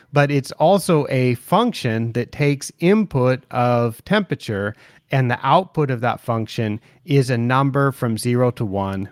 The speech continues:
or if you multiply that number from zero to one by a hundred, you can express it as a percentage. So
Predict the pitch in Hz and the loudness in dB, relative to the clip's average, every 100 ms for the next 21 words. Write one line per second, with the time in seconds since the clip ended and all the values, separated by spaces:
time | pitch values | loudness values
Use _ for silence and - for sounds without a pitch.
0 | - 127 127 127 120 123 143 139 123 127 | -6 0 0 2 0 2 2 0 -2 0
1 | 123 117 - 117 113 110 113 98 107 104 | 0 -2 -4 -4 -2 -4 -4 -4 -2 -2
2 | 101 110 147 185 160 120 110 - 226 143 | -4 -4 0 2 2 0 -2 0 0 2
3 | 113 110 - - 123 - 113 104 - 107 | -2 -4 -10 -4 -2 0 -2 -4 -4 -4
4 | - 117 110 101 101 110 107 - 156 117 | -2 -6 -6 -6 -8 -10 -4 0 2 0
5 | 85 - - - - - - 143 123 | -8 -14 -20 -20 -20 -20 -2 2 2